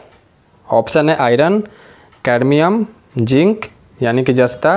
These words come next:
या फिर लीड, सीसा। इसका जो सही उत्तर होगा वो जिंक होगा,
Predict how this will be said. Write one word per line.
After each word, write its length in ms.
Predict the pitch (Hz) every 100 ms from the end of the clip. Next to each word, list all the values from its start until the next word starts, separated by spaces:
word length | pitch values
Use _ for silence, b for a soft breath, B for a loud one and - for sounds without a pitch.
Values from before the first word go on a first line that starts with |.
| 208
या 120 | 147
फिर 220 | 127 160 147
लीड, 340 | 143 180 214 - _
सीसा। 480 | - 139 131 139 110 - b b b b b b b b b -
इसका 300 | 143 - 175
जो 100 | 175
सही 180 | 160
उत्तर 240 | 143 147 156
होगा 180 | 156 170
वो 180 | 170 175
जिंक 340 | 143 151 151
होगा, 280 | 151 160